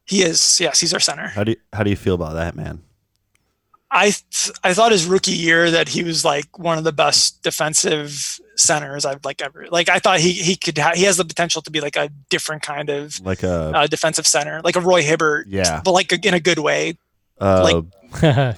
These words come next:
Speaker 3: Yeah.
Speaker 2: yeah, Roy Hibbert had a not a good time for a while. <laughs>
Speaker 3: It's true.
Speaker 1: <laughs> No, he, I mean, he fell off a cliff, but I, I'm talking, like, his defensive instincts were so good as a rookie that I was like, "There's no way that this isn't,"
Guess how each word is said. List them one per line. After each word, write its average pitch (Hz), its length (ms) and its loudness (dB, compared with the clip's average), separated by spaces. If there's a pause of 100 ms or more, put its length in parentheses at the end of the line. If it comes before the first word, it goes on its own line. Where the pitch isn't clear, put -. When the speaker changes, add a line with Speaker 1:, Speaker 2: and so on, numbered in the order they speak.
Speaker 3:
Yeah. 107 180 -6
Speaker 2:
yeah, 98 320 4
Roy 123 200 4
Hibbert 123 420 2
had 110 160 4
a 80 220 0 (160)
not 95 280 0
a 90 60 0
good 85 260 -2
time 87 300 -4
for - 160 -4
a 85 80 -2
while. 95 400 -2 (140)
<laughs> - 40 -10
Speaker 3:
It's 135 260 0
true. 208 100 4
Speaker 1:
<laughs> - 20 6
No, 202 140 6
he, 196 120 4
I 202 80 2
mean, 214 100 2
he 214 60 4
fell 214 180 4
off 190 140 4
a 180 60 -2
cliff, 151 340 -2
but 175 320 4
I, 202 240 2
I'm 208 140 2
talking, 226 280 2
like, 175 260 2 (340)
his 190 180 2
defensive 196 400 2
instincts 175 420 0
were 160 60 -6
so 165 320 2
good 160 160 2
as 165 160 4
a 151 60 -2
rookie 160 540 -2
that 170 140 4
I 160 100 4
was 160 140 2
like, 151 300 0 (220)
"There's 175 320 0
no 185 120 2
way 165 220 4
that 151 140 -2
this 160 180 2
isn't," 160 240 -2